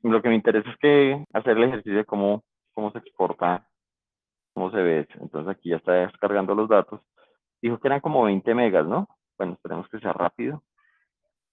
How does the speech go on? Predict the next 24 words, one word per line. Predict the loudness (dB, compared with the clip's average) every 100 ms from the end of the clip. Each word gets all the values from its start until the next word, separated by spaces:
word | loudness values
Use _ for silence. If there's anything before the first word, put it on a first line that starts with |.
| _ _ _ _ _ _ _ _ _ _ _ _ _ _ _ _ _ -12
Eh, | -10 -10 -10 -10 -8 -8 -10 -4
ah, | 0
bueno, | 2 0
aunque | -4 -6 -8
con | -8 -8
presos | -6 -6 -8 -10
es | -8
mucho | -8 -10 -6
más | -2
rápido. | 0 0 -2 -8 -8 _ _ _ _ _ -4
Y | -2 -2 0
cerramos. | 2 2 0 -8 _ -4
Listo. | -4 -4 _ -6
Entonces, | -2 0 -2 -6 _ _ _ _ _ _ _ 2
ah, | 4 4 2 -10
no, | -6 -6
son | -4 -4
múltiples | -4 -8 -10 -6 -6 -8 _ _ _ _ _ _ _ _ _ _ -14
veces | -4 -4 -6 -10
que | -6
lo | -4 -6
tiene | -8 -12
que | -8 -6
lanzar. | -6 -6 -10 -10